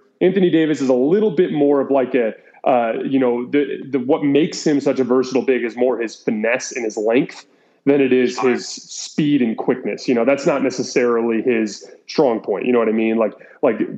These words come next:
Speaker 1: Giannis literally moves like a guard. That's the huge difference there in what allows him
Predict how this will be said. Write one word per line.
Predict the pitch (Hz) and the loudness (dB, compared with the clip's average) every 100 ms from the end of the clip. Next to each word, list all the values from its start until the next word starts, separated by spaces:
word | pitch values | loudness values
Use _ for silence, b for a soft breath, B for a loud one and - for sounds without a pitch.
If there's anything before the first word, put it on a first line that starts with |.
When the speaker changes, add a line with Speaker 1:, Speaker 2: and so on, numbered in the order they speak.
| 131 123 - - - - | -10 -8 -8 -8 -8 0
Speaker 1:
Giannis | 151 208 190 - | 2 2 0 2
literally | 131 139 151 156 147 135 | 4 4 4 4 4 4
moves | 127 127 120 | 4 2 2
like | 123 113 | 0 0
a | 110 | 0
guard. | 117 98 - - _ | -2 -2 -6 -12 _
That's | 151 139 - | 0 0 -2
the | 135 | -4
huge | - 165 139 107 | -2 -2 -2 0
difference | 170 165 107 104 - - _ _ _ | 0 0 -2 -6 -10 -18 _ _ _
there | 127 120 123 104 98 - | -4 0 2 0 -2 0
in | 143 131 | 2 4
what | 123 131 | 2 2
allows | 135 120 117 120 117 | 0 0 0 -2 -4
him | 131 113 104 | -4 -4 -6